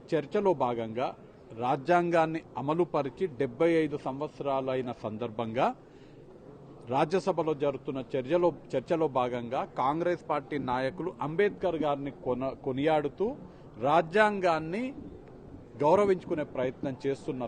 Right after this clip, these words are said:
సందర్భంలో అంబేద్కర్ గారి పైన అనుచిత వ్యాఖ్యలు దేశ హోంశాఖ మంత్రి అయినటువంటి అమిత్ షా గారు చేయడం జరిగింది.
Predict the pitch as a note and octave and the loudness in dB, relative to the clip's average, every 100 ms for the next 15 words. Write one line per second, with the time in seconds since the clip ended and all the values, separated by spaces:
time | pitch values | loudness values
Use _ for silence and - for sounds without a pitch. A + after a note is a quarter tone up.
0 | - A2 A2+ A2+ A2+ A2 B2+ F3 - - | -4 -4 -4 -4 -6 -4 -2 -4 -6 -6
1 | B2 D3 F#3+ F#3 - E3 C#3+ C3 B2+ - | -4 2 2 2 2 2 2 2 0 -2
2 | B2+ C3+ - - D3 F3+ A3 G3+ C#3+ C3+ | -2 -2 -6 -4 -4 -2 -2 0 0 0
3 | B2+ - C#3 G3+ C#4 - - - - - | -2 -4 -4 -4 -8 -14 -20 -20 -20 -18
4 | A2 C#3 E3+ G3 G#3 F#3 E3+ - - E3+ | -6 2 4 4 2 0 -2 -8 0 2
5 | G#3 - E3+ D#3+ D3 C3+ C3 B2+ B2+ B2 | 2 0 0 0 -2 -2 -4 -2 -2 -2
6 | A#2+ A#2 A#2 A2+ B2 - A2 C#3 F3 D#3 | -6 -4 -6 -2 -4 -2 -6 -4 -2 0
7 | C3 B2 C#3+ C#3 A#2 G#2 F#2+ E2+ D#2+ | 0 -2 -2 -2 -2 -4 -8 -10 -16